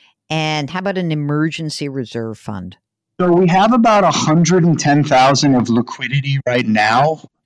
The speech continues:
Speaker 2: because we're planning on doing some home, some necessary home improvements in the next one to three years.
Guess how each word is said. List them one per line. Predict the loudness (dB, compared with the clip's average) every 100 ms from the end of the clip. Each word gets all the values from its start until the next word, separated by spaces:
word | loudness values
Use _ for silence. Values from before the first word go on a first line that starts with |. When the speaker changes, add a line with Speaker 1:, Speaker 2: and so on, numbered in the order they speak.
| _
Speaker 2:
because | -2 -2 -2 2 4 4 4 2 0 -2 -4
we're | -2 0 0
planning | -2 0 2 2 4
on | 2 2
doing | 2 4 4 2
some | 0 0 2 4 2 0
home, | 0 2 2 0
some | 0 2 4
necessary | 4 2 0 0 0 0
home | 0 0 2
improvements | 0 0 -2 0 0 0 -2
in | 0
the | 2
next | 2 0 0
one | 0 0
to | -4
three | -14 -4
years. | 0 2 2 0